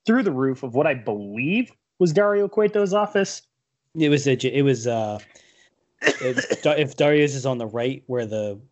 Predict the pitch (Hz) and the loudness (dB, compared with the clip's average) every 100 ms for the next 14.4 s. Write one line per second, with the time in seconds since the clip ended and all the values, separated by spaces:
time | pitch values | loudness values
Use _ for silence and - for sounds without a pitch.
0 | _ - 131 131 123 117 117 120 113 110 | _ -8 -2 0 0 -2 -4 -4 -2 -2
1 | 104 101 _ _ _ _ - - 127 131 | -4 -6 _ _ _ _ -8 -2 -2 0
2 | 147 151 151 _ _ _ - 139 143 135 | 2 0 -2 _ _ _ -4 2 2 4
3 | 131 123 120 113 110 107 104 101 98 101 | 2 2 0 -2 -4 -4 -6 -6 -8 -12
4 | _ _ - 135 139 135 120 - 131 113 | _ _ -2 -2 -2 -8 -10 -10 -10 -10
5 | 90 - _ _ _ _ _ _ _ - | -14 -20 _ _ _ _ _ _ _ -14
6 | 127 113 98 92 _ _ _ _ - 131 | -10 -10 -10 -14 _ _ _ _ -8 -2
7 | 151 143 135 127 - 113 104 - - - | 2 4 4 2 2 0 0 -8 -16 -10
8 | 113 110 113 110 104 117 107 113 110 107 | 0 0 0 -4 -2 -2 -2 -2 -2 -2
9 | 104 101 101 101 87 - 120 113 - 110 | 0 0 2 0 -6 -2 0 0 0 -4
10 | 98 110 107 107 110 - 131 127 127 117 | -2 -4 -4 -2 -4 0 0 0 -4 -4
11 | 110 104 101 104 104 104 101 101 98 - | -6 -6 -6 -6 -6 -4 -4 -4 -4 -6
12 | - _ _ - 147 127 120 131 104 98 | -20 _ _ 0 2 4 2 0 -4 -10
13 | 107 120 113 117 110 104 - 175 147 113 | -8 -8 -8 -10 -8 -4 0 0 0 -2
14 | 127 95 98 101 | -2 -2 -6 -16